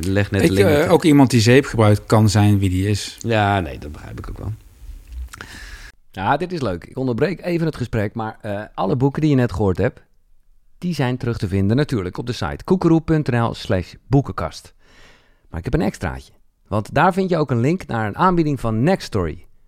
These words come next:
Speaker 1: waarmee je alle boeken vijftig dagen gratis kan lezen en luisteren. En dan hebben we het niet alleen over deze drie boeken. Nee, er staan daar driehonderdduizend luisterboeken en e-books. Dus ga naar koekeroe punt N L slash boekenkast om vijftig dagen lang gratis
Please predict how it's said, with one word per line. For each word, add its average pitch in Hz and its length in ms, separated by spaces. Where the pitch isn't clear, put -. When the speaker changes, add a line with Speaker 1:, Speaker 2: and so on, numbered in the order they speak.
Speaker 1:
waarmee 107 280
je 85 80
alle 220 260
boeken 175 400
vijftig - 880
dagen 143 380
gratis 147 400
kan 123 180
lezen 110 280
en 98 60
luisteren. 85 400
En - 60
dan - 160
hebben 120 240
we 151 60
het 160 80
niet 156 80
alleen 135 180
over 117 140
deze 139 240
drie 110 160
boeken. 107 320
Nee, 123 240
er 104 200
staan 107 260
daar 98 100
driehonderdduizend 131 1000
luisterboeken 143 680
en 190 160
e-books. 156 560
Dus - 360
ga 151 140
naar 131 140
koekeroe 208 360
punt 190 200
N 156 160
L 110 100
slash 120 260
boekenkast 127 640
om 98 200
vijftig 185 640
dagen 123 340
lang 85 220
gratis 135 600